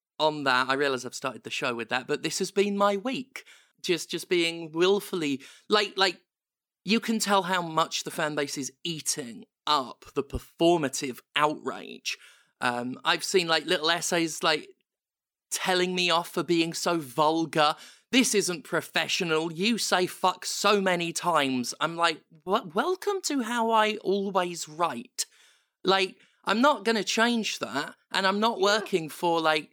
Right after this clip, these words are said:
Speaker 1: like, as a freelancer or employee of any other publication.
Speaker 2: Yeah.
Speaker 1: I write for me in my tone.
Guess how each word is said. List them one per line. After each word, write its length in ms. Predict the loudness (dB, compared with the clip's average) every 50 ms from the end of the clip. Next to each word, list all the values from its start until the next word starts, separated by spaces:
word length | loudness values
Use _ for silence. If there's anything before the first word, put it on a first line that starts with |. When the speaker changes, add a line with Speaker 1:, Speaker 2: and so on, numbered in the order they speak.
| _ -2
Speaker 1:
like, 300 | 0 0 0 0 -4 _ _ _ _ _ _ _ _ _ _ _ _ -2
as 440 | 0 0 0 0 -4 -6 -6 -6 -8 _ _ _ _ _ _ _ _ _ _ _ _ _ -2
a 80 | -2 -2
freelancer 840 | -2 -4 0 2 2 2 4 2 2 2 2 2 0 0 0 2
or 220 | 2 0 0 -2 -4
employee 760 | -6 -6 -8 -6 -4 -2 -2 0 2 2 2 2 2 -2 -2 2
of 280 | 2 2 2 2 0 -2
any 300 | -2 -2 -2 -2 -2 0
other 180 | 0 0 0 -2
publication. 1080 | -4 -2 -2 -2 -2 0 -4 -4 -2 0 0 0 0 -2 -4 -8 -8 -8 -10 -10 -12 _ -14
Speaker 2:
Yeah. 300 | -10 -8 -8 -8 -6 -2 0
Speaker 1:
I 160 | 0 2 2
write 340 | 2 4 4 4 4 2 -4
for 220 | -8 -2 -2 -2
me 580 | 0 0 0 2 2 2 0 -2 -8 -12 -16 -20 _ _ _ -4
in 200 | -2 0 0 0
my 340 | 0 4 4 4 6 4 2
tone. 640 | -2 -4 -2 2 4 4 4 2 0 -6 -8 -12 -16